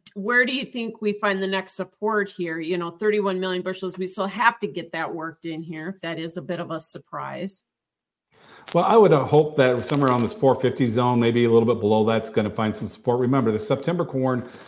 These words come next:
Speaker 2: went down around that four forty-seven, four fifty zone going into delivery. The December corn did the exact same thing.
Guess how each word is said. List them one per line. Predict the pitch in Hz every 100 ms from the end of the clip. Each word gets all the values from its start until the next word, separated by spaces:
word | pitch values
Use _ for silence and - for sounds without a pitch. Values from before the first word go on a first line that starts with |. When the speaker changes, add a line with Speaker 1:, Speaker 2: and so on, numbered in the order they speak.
| - 127
Speaker 2:
went | 135 131
down | 127 127 127
around | 120 120
that | 120 117
four | 131 123
forty-seven, | 127 123 120 123 117
four | 107 120
fifty | 117 123 120
zone | 104 117 113
going | 110 117 113
into | 110
delivery. | 107 110 110 113 110
The | 104
December | 107 - 127 120
corn | 123 117
did | 113
the | 107
exact | 104 95 110 110 -
same | 117 107 90
thing. | - 110 123